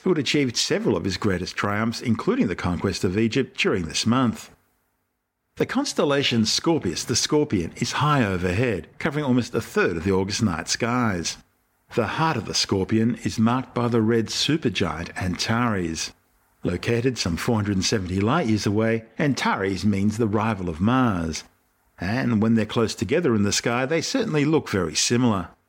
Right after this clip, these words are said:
Antares, or Alpha Scorpii, has some twelve point four times the mass and four hundred fifty times the diameter of our Sun,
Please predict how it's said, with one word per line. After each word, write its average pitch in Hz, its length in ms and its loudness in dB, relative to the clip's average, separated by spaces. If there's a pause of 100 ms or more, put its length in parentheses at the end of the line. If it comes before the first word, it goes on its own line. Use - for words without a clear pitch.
(380)
Antares, 123 760 0
or 127 100 -2
Alpha 107 300 -4
Scorpii, 147 720 0
has 135 180 0
some 131 180 2
twelve 220 320 0
point 160 220 0
four 139 240 2
times 117 320 0
the 113 100 2
mass 113 560 0
and 127 160 0
four 208 160 0
hundred 180 300 2
fifty 185 320 -2
times 95 320 -4
the 110 100 2
diameter 110 380 0
of 80 80 -4
our 78 160 -4
Sun, 123 500 2